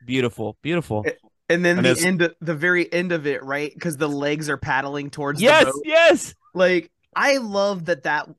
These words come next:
Speaker 2: I hope is the, the, the, like, "Fuck you guys. Please stop doing this in your fucking movies where it's obvious that the guy is dead." Like, basically, like, middle finger to Halloween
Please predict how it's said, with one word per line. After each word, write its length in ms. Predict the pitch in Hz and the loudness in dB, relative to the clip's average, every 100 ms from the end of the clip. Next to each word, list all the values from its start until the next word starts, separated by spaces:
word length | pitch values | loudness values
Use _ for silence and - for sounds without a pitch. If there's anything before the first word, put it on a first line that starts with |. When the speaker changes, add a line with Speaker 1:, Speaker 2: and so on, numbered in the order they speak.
| - | -8
Speaker 2:
I 180 | 165 180 | -4 -4
hope 500 | 113 131 156 156 _ _ | -6 -4 -4 -6 _ _
is 320 | 151 147 135 131 | -6 -6 -8 -10
the, 340 | 139 135 127 131 | -6 -4 -6 -10
the, 220 | 131 131 | -18 -18
the, 200 | 139 135 | -16 -10
like, 260 | 123 117 - | -10 -10 -14
"Fuck 420 | - 185 214 - | -12 -8 -8 -10
you 140 | 190 | -12
guys. 420 | 180 165 160 156 147 | -4 -2 -2 -4 -10
Please 480 | - 170 185 220 220 | -14 -10 -8 -6 -6
stop 300 | 220 202 160 | -6 -8 -6
doing 360 | 170 170 160 | -4 -4 -4
this 200 | 156 151 | -6 -8
in 100 | 147 | -8
your 80 | 139 | -10
fucking 440 | 123 147 143 156 147 | -8 -8 -6 -6 -4
movies 460 | 135 127 120 117 | -4 -4 -6 -6
where 240 | 123 120 117 | -4 -2 -2
it's 200 | 127 - - | -4 -8 -4
obvious 720 | 143 202 190 226 208 202 - - _ | 0 0 0 -2 -2 -4 -6 -10 _
that 140 | 175 175 | -4 -2
the 60 | 165 | -2
guy 240 | 170 185 | 0 0
is 200 | 190 160 | -2 -2
dead." 380 | 156 143 135 123 _ - | -2 0 -2 -6 _ -2
Like, 240 | 165 151 143 | 0 0 -2
basically, 480 | 220 220 196 190 | -6 -6 -6 -4
like, 220 | 170 160 131 | -2 -2 -6
middle 460 | 143 156 175 175 170 | -10 -4 -2 0 -2
finger 340 | - 156 143 | -4 -4 -4
to 120 | 131 | -6
Halloween 840 | 120 135 127 127 123 123 120 113 107 | -4 0 0 -2 -8 -10 -10 -12 -14